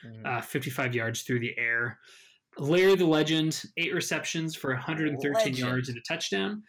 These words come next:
Speaker 1: What a game.
Speaker 2: Yeah, he's my favorite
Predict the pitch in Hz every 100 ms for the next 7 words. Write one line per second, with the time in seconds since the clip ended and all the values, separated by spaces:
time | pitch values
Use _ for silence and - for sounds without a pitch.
0 | - 165 180 101 _ - 101 95 85 -
1 | - 226 240 - - 202 - - 220 254
2 | 277 - 247 247 247